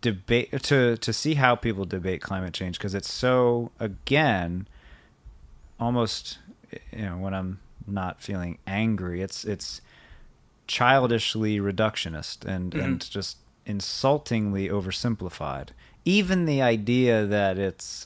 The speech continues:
Speaker 1: all man-made,
Speaker 2: Right.
Speaker 1: or that we should relate to it as a man-made phenomenon, is oversimpli-, an oversimplification.
Speaker 2: Mm-hmm.
Speaker 1: And so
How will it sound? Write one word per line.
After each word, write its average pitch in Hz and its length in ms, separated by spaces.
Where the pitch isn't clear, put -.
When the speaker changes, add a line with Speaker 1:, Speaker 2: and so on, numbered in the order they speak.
Speaker 1:
all 107 300
man-made, 101 1200
Speaker 2:
Right. 143 220
Speaker 1:
or 120 80
that 117 200
we 117 140
should 139 260
relate 107 500
to 110 140
it 95 160
as 90 240
a 92 100
man-made 98 640
phenomenon, 110 640
is 113 540
oversimpli-, 98 680
an 107 80
oversimplification. 98 920
Speaker 2:
Mm-hmm. - 480
Speaker 1:
And 127 200
so 139 460